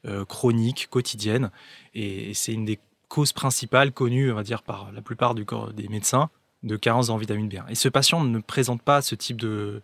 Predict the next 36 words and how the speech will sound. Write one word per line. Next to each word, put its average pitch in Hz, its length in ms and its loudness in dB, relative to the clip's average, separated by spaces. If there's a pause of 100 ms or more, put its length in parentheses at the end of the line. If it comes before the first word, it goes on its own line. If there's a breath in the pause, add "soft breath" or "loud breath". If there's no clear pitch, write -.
de 101 80 -10
comportement. 117 640 -2 (340)
Déjà, 117 140 2
la 156 80 8
vitamine 113 360 0
B 104 100 -2
un, 127 280 2 (540 loud breath)
elle 110 120 -2
est 110 60 2
contenue 139 440 2
dans, 123 520 2
euh, 95 260 -6 (440)
beaucoup 135 240 -2
d'aliments, 110 360 2
en - 40 2
réalité, 110 460 -4 (520 loud breath)
dans 117 300 -4
tout - 180 -12
ce 123 80 -10
qui - 140 -10
va 104 100 -4
être, 113 240 -4
euh, 101 200 -6 (260)
la, 104 340 -6
la 101 140 -8
cuticule, - 480 -4
l'enveloppe, 113 480 2
hein, 110 160 -2
de 101 80 -4
pas 107 160 -6
mal 120 160 2
de 104 80 -2
céréales, 107 580 2 (500 loud breath)
euh, 95 140 -10
le 101 200 -4
blé, 123 520 2